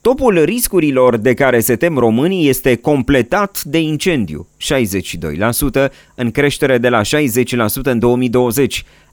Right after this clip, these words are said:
Accidente auto, șaizeci și doi la sută față de cincizeci și opt la sută anul trecut. Îmbolnăviri, cincizeci și șase la sută în scădere de la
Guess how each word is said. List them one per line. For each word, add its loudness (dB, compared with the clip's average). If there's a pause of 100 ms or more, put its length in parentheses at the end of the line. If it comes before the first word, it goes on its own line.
Accidente 0
auto, 0 (120)
șaizeci -2
și -4
doi 0
la 0
sută -2
față 0
de 2
cincizeci -2
și -2
opt 0
la 0
sută -6
anul -6
trecut. -2 (380)
Îmbolnăviri, 0 (180)
cincizeci -2
și -6
șase -2
la -4
sută -6
în -4
scădere 0
de -2
la -4